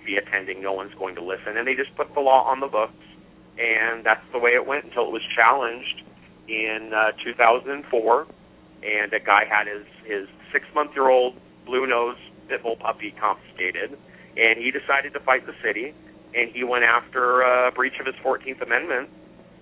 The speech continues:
rights, and he won. And, uh, the state of Colorado at that time banned the use of breed-specific,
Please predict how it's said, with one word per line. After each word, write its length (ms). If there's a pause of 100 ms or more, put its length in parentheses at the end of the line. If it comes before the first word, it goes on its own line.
(120)
rights, 400 (200)
and 280
he 140
won. 360 (420)
And, 560
uh, 320
the 160
state 180
of 140
Colorado 520
at 100
that 160
time 340
banned 460 (340)
the 60
use 340 (140)
of 400
breed-specific, 760